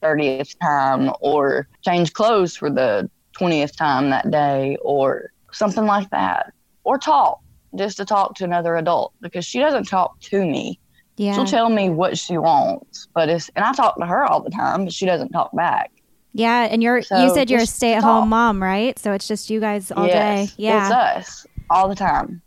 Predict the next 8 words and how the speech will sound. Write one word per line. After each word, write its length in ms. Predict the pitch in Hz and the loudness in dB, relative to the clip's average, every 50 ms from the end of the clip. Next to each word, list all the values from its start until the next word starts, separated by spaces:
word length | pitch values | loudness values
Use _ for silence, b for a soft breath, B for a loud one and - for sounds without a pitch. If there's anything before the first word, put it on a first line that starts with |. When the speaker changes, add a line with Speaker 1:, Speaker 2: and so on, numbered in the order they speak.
| _ - - _ _ _ - | _ -20 -20 _ _ _ -10
Speaker 2:
Yeah, 480 | 240 214 214 214 208 190 190 190 202 202 - - | -6 -4 -2 -2 -2 -2 -4 -6 -6 -8 -6 -6
I 80 | 226 220 | -6 -4
can 140 | 240 233 | -2 -2
imagine 640 | 233 233 220 220 220 208 226 226 220 220 220 - - _ _ _ - - - _ _ - - | 0 0 0 0 0 0 0 -2 -2 -2 -4 -8 -12 _ _ _ -20 -20 -20 _ _ -20 -16
the 200 | - 214 226 240 | -8 -4 -2 0
burnout 480 | 208 247 247 247 247 247 233 220 214 - | 2 2 2 2 2 2 2 0 -2 -2
feeling 340 | - 247 226 220 214 214 214 | 0 0 2 2 2 0 0
of, 280 | 214 208 196 - 254 | -2 -2 -4 -8 -14